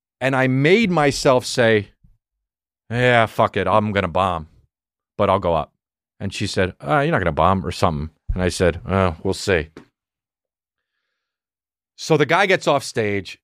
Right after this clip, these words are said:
Everyone goes nuts. And they, he comes off and he's like, "Hey, are you on next?" And I'm like, "Yeah." He's like, "Hell yeah, kill him." I was like, "Dude, there's no way I'm gonna fucking do this. I'm not gonna be able to do this."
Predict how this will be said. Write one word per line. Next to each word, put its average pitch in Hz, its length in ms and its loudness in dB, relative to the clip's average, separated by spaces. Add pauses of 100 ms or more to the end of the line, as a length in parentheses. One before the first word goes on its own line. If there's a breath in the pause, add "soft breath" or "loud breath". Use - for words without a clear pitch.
(120)
Everyone 147 320 0
goes 113 300 -2
nuts. 123 680 -2 (960)
And 117 200 -2
they, 117 360 2
he 147 160 -2
comes 127 260 2
off 110 160 6
and 117 60 0
he's 110 120 0
like, 110 140 0
"Hey, 202 280 0
are 139 60 4
you 175 140 2
on 170 140 2
next?" 208 240 0
And 151 80 -4
I'm 127 80 -4
like, 104 180 -2
"Yeah." 131 160 2
He's 110 140 -2
like, 101 120 -2
"Hell 185 200 2
yeah, 151 160 2
kill 170 220 -2
him." 127 60 0
I 117 40 0
was 107 100 -4
like, 107 140 -4
"Dude, 120 180 0
there's 104 180 -6
no 117 220 0
way 104 180 2
I'm 87 120 -2
gonna 82 160 -6
fucking 78 340 -6
do 67 140 -4
this. - 320 -16 (1300)
I'm 95 80 -6
not 101 140 0
gonna 90 100 -6
be 87 80 -2
able 76 120 -2
to 71 60 -4
do 67 180 -6
this." - 280 -14